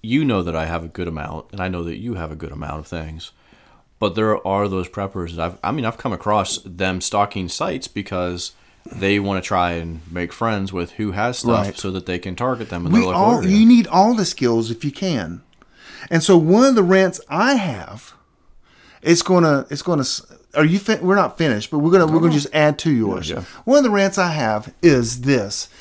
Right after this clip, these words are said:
Speaker 2: and I'm gonna get a lot of hate on this, and I, I, I just, I know I am. I put one post on our Facebook page, and within two days, a hundred and fifty-six comments were on it.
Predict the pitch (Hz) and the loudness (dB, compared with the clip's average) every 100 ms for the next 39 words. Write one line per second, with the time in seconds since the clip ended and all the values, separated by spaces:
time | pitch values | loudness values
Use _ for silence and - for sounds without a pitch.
0 | - - - 160 165 170 214 208 180 151 | -20 -20 -8 -2 0 2 2 2 4 4
1 | 131 123 135 156 151 123 143 117 - - | 2 2 4 4 4 2 -4 -6 -10 -20
2 | _ _ - 110 98 87 - 160 147 - | _ _ -10 -8 -8 -10 -12 -10 -10 -10
3 | 190 175 - - 139 101 - _ 139 151 | -12 -12 -12 -6 -4 -6 -12 _ -2 0
4 | 175 151 - 107 123 139 175 175 156 170 | -2 -4 -12 -6 -2 2 2 2 -2 -4
5 | 113 98 - _ _ _ - 170 202 208 | -6 -8 -18 _ _ _ -2 0 2 0
6 | 143 156 214 - - 165 127 - - _ | 2 2 2 2 0 0 0 -6 -16 _
7 | _ 139 135 127 123 123 - 127 117 165 | _ -2 0 2 0 -4 -4 -6 -4 -4
8 | 165 131 - 117 104 104 104 - - - | -4 -6 -8 -8 -6 -6 -10 -18 -20 -20
9 | - _ _ _ _ _ _ _ _ - | -20 _ _ _ _ _ _ _ _ -8
10 | 165 160 156 147 156 135 208 180 156 139 | -4 -2 -2 0 -2 0 2 4 4 2
11 | 123 120 - 185 196 196 170 - 175 151 | 0 -4 -4 0 2 0 -4 -4 -4 -4
12 | - 156 - - 147 123 98 - 117 98 | -8 -8 -8 -6 -2 -2 -4 -8 -8 -6
13 | 107 87 | -6 -8